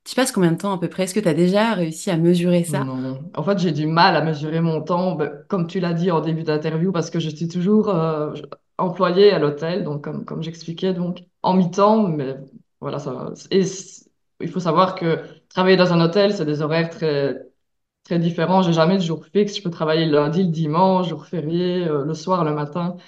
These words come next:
Speaker 2: Donc, c'est vrai que c'est compliqué, euh, de déterminer mon temps horaire. Mais je dirais que je prends quand même le double du temps pour une
Speaker 1: Ouais.
Speaker 2: destination que je ne connais pas, oui.
Speaker 1: Ouais, c'est sûr.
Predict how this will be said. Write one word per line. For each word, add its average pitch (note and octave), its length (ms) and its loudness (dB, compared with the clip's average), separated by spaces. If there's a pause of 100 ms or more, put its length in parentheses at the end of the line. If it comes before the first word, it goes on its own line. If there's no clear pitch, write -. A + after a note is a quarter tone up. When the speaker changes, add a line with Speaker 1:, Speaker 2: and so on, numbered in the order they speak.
(300)
Speaker 2:
Donc, F#3 140 0
c'est F#3+ 120 2
vrai F#3 140 2
que G3 60 -4
c'est E3+ 120 -2
compliqué, F3+ 600 0
euh, D3+ 480 2
de D3 180 -4
déterminer F3+ 560 0
mon E3+ 180 2
temps D#3+ 220 -2
horaire. D#3+ 280 -2
Mais D3+ 80 0
je D3+ 80 -2
dirais F3 280 4
que G3 100 0
je - 80 -4
prends E3 140 -6
quand E3 100 2
même F#3 140 4
le E3+ 80 6
double E3 200 2
du E3 140 0
temps C#3+ 500 -6
pour F3 80 -4
une E3 60 0
Speaker 1:
Ouais. E3 60 -2
Speaker 2:
destination E3 540 -2
que E3 100 -2
je D#3 80 -4
ne D#3 60 -6
connais D#3 260 -6
pas, D3+ 200 -10
oui. D3 140 -8 (480)
Speaker 1:
Ouais, E3 180 -6
c'est D#3+ 140 -16
sûr. E3 240 -12